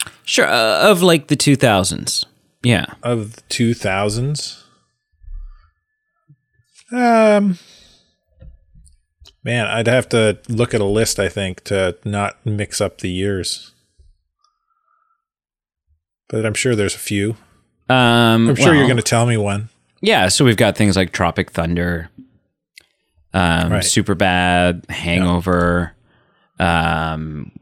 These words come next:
Speaker 1: Pineapple Express, Hot Chick, Hot Fuzz, Shaun of the Dead, right?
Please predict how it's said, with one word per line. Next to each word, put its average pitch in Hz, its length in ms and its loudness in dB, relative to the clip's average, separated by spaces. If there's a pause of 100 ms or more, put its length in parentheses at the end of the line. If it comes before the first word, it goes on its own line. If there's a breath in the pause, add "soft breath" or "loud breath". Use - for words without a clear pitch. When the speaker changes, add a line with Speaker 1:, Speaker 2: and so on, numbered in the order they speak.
(140)
Speaker 1:
Pineapple 98 480 -2
Express, 101 800 2
Hot 95 320 0
Chick, 90 480 -2
Hot - 280 -2
Fuzz, 87 600 -2
Shaun 101 340 0
of 95 60 0
the 87 80 -2
Dead, 82 400 -4 (420)
right? 92 260 0